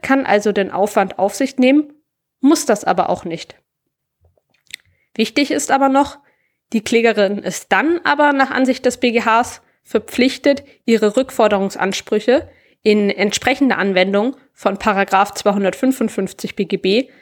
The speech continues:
an den Beklagten abzutreten. Der Schadensersatzanspruch besteht also nur Zug um Zug gegen Abtretung der Rückforderungsansprüche. Der Rechtsgedanke des Paragraphen zweihundertfünfundfünfzig B G B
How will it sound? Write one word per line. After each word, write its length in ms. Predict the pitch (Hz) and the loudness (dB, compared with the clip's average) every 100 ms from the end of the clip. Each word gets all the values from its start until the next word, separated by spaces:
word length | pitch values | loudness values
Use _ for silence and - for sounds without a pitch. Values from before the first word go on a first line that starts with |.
| _ _ - | _ _ -2
an 140 | 214 | 0
den 120 | 208 | 0
Beklagten 600 | 202 - 202 208 - - | -2 -2 -2 -2 -6 -4
abzutreten. 840 | - - - 202 - - - 202 - _ _ _ _ _ _ _ _ _ _ _ _ | -6 -6 -2 -2 0 -4 -6 -14 -20 _ _ _ _ _ _ _ _ _ _ _ _
Der 80 | 202 | -2
Schadensersatzanspruch 1120 | - 214 254 - 233 247 247 254 - - 277 | 0 0 0 -2 0 0 0 -4 -4 -2 -4
besteht 380 | - - 226 220 | -2 -2 -2 0
also 240 | 214 214 | -2 0
nur 360 | 208 233 294 311 _ _ | 0 2 0 -2 _ _
Zug 260 | - 330 262 | -2 0 0
um 180 | 240 | -2
Zug 360 | - 294 285 - _ - | 0 -2 -2 -8 _ -2
gegen 260 | 208 196 | 0 0
Abtretung 720 | - - - 233 220 226 214 | -2 -6 -2 0 0 0 -4
der 160 | 196 190 | -2 -2
Rückforderungsansprüche. 1300 | 202 - 190 180 170 175 - 180 - - 180 180 - _ _ _ _ _ _ _ _ _ _ _ _ _ _ _ _ | -4 -4 -2 -2 -4 -8 -8 -8 -8 -8 -8 -8 -12 _ _ _ _ _ _ _ _ _ _ _ _ _ _ _ _
Der 100 | 196 | 0
Rechtsgedanke 720 | 190 233 - - 254 269 294 247 | 0 -2 -4 0 2 0 0 -4
des 140 | - | -2
Paragraphen 600 | - 202 202 190 190 196 | 0 0 2 0 0 -6
zweihundertfünfundfünfzig 1200 | - 196 214 196 - 233 214 208 208 202 - 220 | -2 0 0 -2 -4 -4 -4 -4 -6 -6 -10 -8
B 80 | - | -6
G 120 | 180 | -6
B 300 | 190 208 277 | -2 0 0